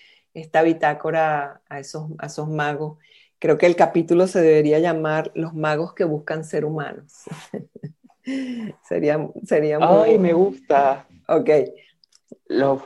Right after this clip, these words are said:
Speaker 2: magos que buscan ser humanos.
Speaker 1: Sí,
Speaker 2: Me gusta, me gusta.
Speaker 1: porque la magia es llegar a
Speaker 2: Sí.
Speaker 1: estar vivos,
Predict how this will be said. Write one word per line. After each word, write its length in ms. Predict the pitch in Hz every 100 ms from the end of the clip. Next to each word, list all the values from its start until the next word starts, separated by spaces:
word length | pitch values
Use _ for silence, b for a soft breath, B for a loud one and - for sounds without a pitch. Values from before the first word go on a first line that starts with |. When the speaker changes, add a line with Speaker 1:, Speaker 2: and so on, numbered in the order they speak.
| -
Speaker 2:
magos 520 | 139 147 165 185 190
que 100 | - 139
buscan 420 | 127 - 147 143
ser 200 | 151 139
humanos. 560 | 131 117 98 - _ _ _ _
Speaker 1:
Sí, 140 | 143
Speaker 2:
Me 60 | 131
gusta, 360 | 107 - - -
me 100 | -
gusta. 140 | 131
Speaker 1:
porque 540 | 156 151 - 143 143 -
la 180 | 151
magia 560 | 147 147 147 180 165 165
es 300 | 160 156 170
llegar 340 | 160 151 143
a 40 | 156
Speaker 2:
Sí. 60 | -
Speaker 1:
estar 380 | 151 147 147 -
vivos, 680 | 147 160 180 285 - -